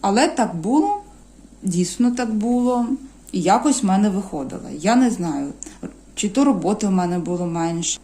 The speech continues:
Ну, не знаю, якісь такі обставини життєві складаються, що по два відео на тиждень я не можу випускати. Та й мені вже й не хочеться.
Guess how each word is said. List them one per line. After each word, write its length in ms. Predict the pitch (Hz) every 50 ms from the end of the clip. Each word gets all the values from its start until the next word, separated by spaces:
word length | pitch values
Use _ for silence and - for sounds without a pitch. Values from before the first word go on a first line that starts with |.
| - -
Ну, 160 | - 247 302
не 120 | 330 302 247
знаю, 400 | 208 190 180 160 147 139 156 156
якісь 320 | - - - 277 269 -
такі 460 | - 240 - - - 220 233 233 220 - - - - - - - - - - - - - - - - - - - - - - - - - - - - - - -
обставини 580 | - 202 185 - - - 311 320 320 302 262 233
життєві 840 | 196 185 190 185 - - - 285 339 392 370 262 214 185 - - - - - -
складаються, 800 | - - - - 202 196 185 226 254 285 302 302 277 - - 196
що 460 | 180 - - - 202 196 196 196 190 - - -
по 100 | - 202
два 240 | 190 180 208 226 277
відео 440 | 254 247 254 214 190 214 202 196 196
на 120 | 190 190
тиждень 500 | 185 - 214 220 226 220 190 180 190 185
я 180 | 175 185 180 175
не 220 | 175 180 208 233
можу 320 | 247 254 254 262 254 262 240
випускати. 880 | 240 247 240 - 240 - - - - 233 220 220 220 - 220 214 214 214 - - - - - - - - - - - - - - - - - - -
Та 80 | - 277
й 80 | 311
мені 260 | 302 277 262 247 247
вже 260 | 240 226 202 196 208 214
й 300 | 208 196 175 - - - - - - - - - - - - - - - - - - - - - - - - - - - - - - - -
не 220 | - 196 196 190 185
хочеться. 920 | - - - 214 269 277 - - 226 - - - - 226 214 220 208 208